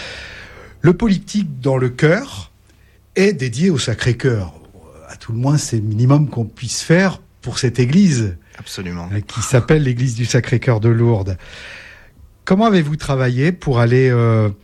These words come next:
Speaker 1: pour aller, euh, offrir là aussi de la pédagogie nécessaire à ce qu'est la dévotion au Sacré-Cœur ?
Speaker 2: Alors la première chose, moi je suis un artiste, donc je fonctionne avec, euh, ma pensée fonctionne de manière visuelle. Et j'ai voulu continuer à développer cette idée de ce bleu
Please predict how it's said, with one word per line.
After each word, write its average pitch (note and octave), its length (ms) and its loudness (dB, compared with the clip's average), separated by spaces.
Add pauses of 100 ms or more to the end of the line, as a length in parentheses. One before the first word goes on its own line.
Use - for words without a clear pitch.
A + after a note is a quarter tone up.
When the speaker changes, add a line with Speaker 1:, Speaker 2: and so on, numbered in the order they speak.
(300)
Speaker 1:
pour A2 160 -2
aller, C3 320 4
euh, A2+ 240 -6
offrir D#3 380 2
là D#3 100 4
aussi D3+ 260 -2
de D#3+ 40 2
la C#3+ 80 2
pédagogie D3+ 580 0
nécessaire C#3+ 640 0
à B2 80 -2
ce - 160 -4
qu'est D#3+ 460 0
la A2+ 100 0
dévotion A2 400 0
au G2+ 60 0
Sacré-Cœur ? G#2 680 -4 (960)
Speaker 2:
Alors D#3 180 -4
la A#2+ 120 0
première C3 360 2
chose, C#3+ 400 -2 (140)
moi A#2+ 140 2
je A#2 120 -4
suis - 160 -4
un G2+ 60 2
artiste, C#3+ 380 -2
donc G2 140 -2
je - 100 -6
fonctionne A#2+ 400 2
avec, G2+ 320 -2 (460)
euh, D#2 200 -12
ma G2 160 0
pensée G#2+ 340 0
fonctionne A#2+ 420 0
de A2 40 2
manière G#2 300 0
visuelle. G#2 500 0 (800)
Et G#2+ 200 0
j'ai G#2 180 2
voulu C3 420 2
continuer C#3 640 0
à A#2+ 80 0
développer G#2+ 420 0
cette - 320 -4
idée A#2 160 0
de A#2+ 120 0
ce - 180 -2
bleu A2+ 500 2